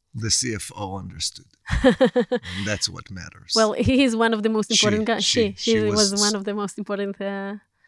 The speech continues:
Speaker 1: Oh, she was, she was amazing. Yeah. I, I, you know, eventually, if you deliver, you have, in any company, by the way, small or big, if you deliver, you have a bigger room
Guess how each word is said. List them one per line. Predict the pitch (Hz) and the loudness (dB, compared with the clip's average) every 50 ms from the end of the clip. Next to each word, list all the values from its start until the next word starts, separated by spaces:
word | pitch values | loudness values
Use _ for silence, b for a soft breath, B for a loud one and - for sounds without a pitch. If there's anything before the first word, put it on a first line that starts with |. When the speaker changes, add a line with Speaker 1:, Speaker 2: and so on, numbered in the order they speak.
| b b - | b b -2
Speaker 1:
Oh, | 156 104 | -2 -2
she | - - 123 | -2 -6 -8
was, | 113 101 - - - - _ | -8 -8 -10 -10 -12 -14 _
she | - - | -16 -14
was | 110 107 95 | -10 -10 -8
amazing. | 101 98 104 101 82 80 73 - - _ _ - 110 107 - | -8 -8 -10 -10 -10 -12 -14 -18 -20 _ _ -20 -20 -10 -6
Yeah. | - 117 85 - 98 - - - | -4 -4 -4 -4 -8 -16 -16 -16
I, | 104 - - | -14 -10 -10
I, | 101 - - 135 - 131 | -8 -8 -6 -4 -2 0
you | 131 147 135 | 0 0 0
know, | 127 127 - - | 0 0 -2 -2
eventually, | 120 110 117 143 147 147 - - 135 123 123 113 107 113 - - | -2 0 0 0 0 0 -2 -2 -2 -2 -2 -2 -2 -2 -4 -6
if | - - | -6 -6
you | 101 98 | -6 -4
deliver, | 95 104 113 135 131 101 98 87 80 87 87 - - - - - - - | -2 0 0 0 0 0 -2 -6 -6 -8 -10 -12 -14 -18 -20 -20 -14 -8
you | 92 101 98 | -6 -4 -4
have, | 90 98 98 92 92 87 - - - - - _ _ - - - _ _ _ _ _ _ | -2 -2 -2 -2 -4 -6 -10 -14 -18 -20 -20 _ _ -20 -20 -20 _ _ _ _ _ _
in | 110 110 | -6 -4
any | - - 143 160 139 | -2 0 0 0 0
company, | - 110 101 92 - - - - 82 | -2 -6 -8 -8 -8 -12 -12 -12 -10
by | 85 82 87 90 | -10 -10 -10 -10
the | 85 82 | -10 -10
way, | 82 82 | -4 -4
small | - - 98 98 110 104 95 | -2 -2 -2 -4 -4 -2 -2
or | 92 90 | -2 -2
big, | 85 101 95 | -4 -4 -4
if | 95 92 - | -4 -2 -2
you | 117 110 | -4 -2
deliver, | - 101 101 113 120 120 104 87 95 87 | -2 -2 0 2 2 2 2 0 -2 -2
you | 92 95 | -2 -2
have | 95 98 92 | -2 -2 -2
a | 95 85 | -4 -4
bigger | 90 104 107 85 95 | -2 -2 -2 -2 -2
room | 85 90 95 90 80 78 76 78 85 85 | -2 -2 -2 -2 -4 -6 -10 -12 -12 -14